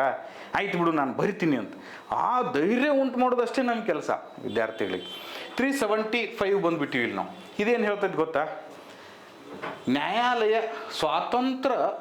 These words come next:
ಬರುವ ಪೂರ್ವದಲ್ಲಿ, ತಿಳಿತಾ? ಸ್ವಾತಂತ್ರ್ಯ ಬರುವ ಪೂರ್ವದಲ್ಲಿನೂ ಕೂಡ ನಮ್ಮ ದೇಶದಾಗ ಏನಿದ್ದು ಹೇಳ್ರಿ? ಸುಪ್ರೀಂ ಕೋರ್ಟ್ ಆಯ್ತು ನಮ್ಮ ದೇಶದಾಗ ಸ್ವಾತಂತ್ರ್ಯ ಬರೋಕ್ಕಿಂತ ಮೊದಲು. ಹಾಗೆ ಹೈಕೋರ್ಟ್ಗಳು ಇತ್ತು ಪ್ರಾಂತ್ಯಗಳಲ್ಲಿ.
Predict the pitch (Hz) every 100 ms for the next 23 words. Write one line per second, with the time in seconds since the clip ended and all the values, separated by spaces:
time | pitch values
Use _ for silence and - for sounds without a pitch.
0 | 123 139 170 214 214 - - 156 143 120
1 | 107 90 - - - - - - 151 151
2 | 170 170 - - - - 139 175 - 254
3 | 254 254 190 127 - - 110 127 165 214
4 | 220 226 220 - 185 196 185 180 160 151
5 | 151 160 147 185 151 110 143 - - -
6 | 131 147 135 160 165 156 139 143 139 131
7 | 135 143 - - - - 202 208 262 262
8 | 254 247 226 180 147 151 143 117 123 -
9 | 175 147 143 139 139 151 139 147 - -
10 | - - - - - - - - 254 254
11 | 160 - 160 - 269 262 262 254 - 208
12 | - 165 190 202 170 160 151